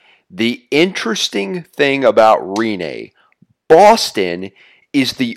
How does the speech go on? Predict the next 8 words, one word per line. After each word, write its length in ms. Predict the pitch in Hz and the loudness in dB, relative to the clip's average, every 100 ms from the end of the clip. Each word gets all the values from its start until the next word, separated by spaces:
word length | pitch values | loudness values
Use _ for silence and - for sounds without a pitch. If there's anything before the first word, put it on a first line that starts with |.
| _ | _
only 560 | 131 151 202 214 240 208 | 0 2 0 -4 -10 -8
city 800 | - - - 247 185 101 95 - _ _ _ _ - | -8 -8 -4 -4 -2 -6 -8 -14 _ _ _ _ -4
Pekka 420 | 170 180 208 190 | 0 2 4 4
Rinne 560 | 160 165 156 135 120 | 4 -2 -2 0 0
has 260 | 107 110 104 | -2 -4 -4
never 560 | 101 104 127 143 156 151 | -8 2 2 4 2 0
won 440 | 120 123 123 110 | 0 2 2 2
in, 320 | 98 98 98 | -2 -2 -6